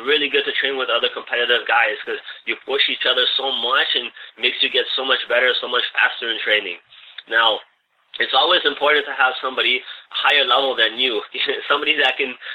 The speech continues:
quite literally just kick your ass, because it's really important to stay humble. When you become the best guy in the room, you know, a lot of people, you know what I mean, they're gonna start to get arrogant and this and that. It's just human nature, you know what I mean? But you just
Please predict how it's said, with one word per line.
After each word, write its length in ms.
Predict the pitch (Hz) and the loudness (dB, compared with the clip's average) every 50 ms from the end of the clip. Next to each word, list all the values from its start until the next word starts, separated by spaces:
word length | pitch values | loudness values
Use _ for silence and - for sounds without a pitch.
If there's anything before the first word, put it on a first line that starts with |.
| - - - - | -14 -14 -8 -4
quite 160 | 151 143 143 | -2 0 0
literally 260 | 143 147 147 143 143 135 143 | 2 2 2 2 0 0 0
just 160 | 151 143 - - - | 0 -2 -2 -4 -4
kick 220 | - 160 - - | -4 -4 -2 -2
your 140 | 151 131 127 | 0 0 2
ass, 260 | 131 135 131 117 107 - - | 2 2 0 0 -2 -4 -6
because 300 | 120 - - 139 127 123 113 - - - - - - - - - | -8 -4 -2 0 0 0 -2 -4 -12 -18 -18 -18 -18 -14 -14 -10
it's 140 | - - 131 | -8 -6 -2
really 240 | 131 147 165 175 175 | 0 0 2 2 0
important 380 | 160 139 - 147 147 147 143 - | -2 -2 0 2 2 2 2 0
to 80 | 127 - | -4 0
stay 140 | - 131 127 | 2 2 2
humble. 400 | - 135 135 131 123 110 101 98 | 4 2 0 0 2 0 0 0
When 140 | 110 123 | 0 -2
you 100 | 139 151 | 0 0
become 300 | 156 165 - - 165 160 147 | 0 0 0 0 0 0 0
the 80 | 127 117 117 | 0 0 2
best 320 | 120 135 131 147 143 - | 2 4 4 2 2 0
guy 160 | - 143 151 151 | 2 2 2 4
in 60 | 139 | 4
the 80 | 120 113 | 2 2
room, 320 | 113 117 135 151 175 190 - - - - - - _ - | 2 2 0 0 0 -2 -4 -8 -14 -18 -20 -20 _ -8
you 60 | 131 131 | -4 -2
know, 80 | 135 | -2
a 160 | 127 120 123 127 | 0 0 0 0
lot 160 | 131 - 170 | 2 2 2
of 80 | 160 - - | 0 0 -4
people, 320 | 165 165 - 165 156 151 | -6 -4 -2 -2 0 2
you 100 | 151 151 147 143 | 2 2 2 2
know 80 | 147 | 2
what 80 | 147 143 | 2 2
I 80 | 143 | 2
mean, 100 | 151 156 | 0 0
they're 140 | 143 135 131 | 0 0 0
gonna 160 | 131 131 131 - | 0 -2 -2 0
start 200 | - 139 135 - | 0 0 0 0
to 80 | 139 127 | -2 -2
get 160 | 127 123 - - 127 | -2 -2 0 0 0
arrogant 800 | 135 135 135 139 135 135 120 135 135 135 131 131 135 127 - 131 | 0 2 2 2 0 0 0 0 2 2 2 0 0 -2 -4 -4
and 80 | 120 | -4
this 160 | 120 127 123 - | -2 -4 -4 -4
and 140 | 127 120 113 120 | -6 -4 -2 0
that. 240 | 120 120 123 127 127 | 2 2 2 2 0
It's 160 | 131 127 - - - - | -2 -4 -8 -10 -12 -8
just 160 | - 147 143 - - | -6 -6 -6 -6 -6
human 260 | 151 151 151 143 139 | -8 -4 -2 -2 0
nature, 380 | 135 139 147 151 143 - - 117 | 0 0 0 0 0 0 0 0
you 160 | 110 110 113 | 0 0 -2
know 80 | 120 123 | -4 -4
what 160 | 127 123 123 | -2 -2 -2
I 80 | 120 120 | -2 0
mean? 240 | 131 143 160 170 - - - - - - - - | 0 0 -2 -2 -6 -12 -12 -12 -12 -12 -12 -8
But 120 | - 117 123 135 | -6 -4 -4 -2
you 80 | 135 | -2
just 180 | 135 180 180 | -2 -2 -2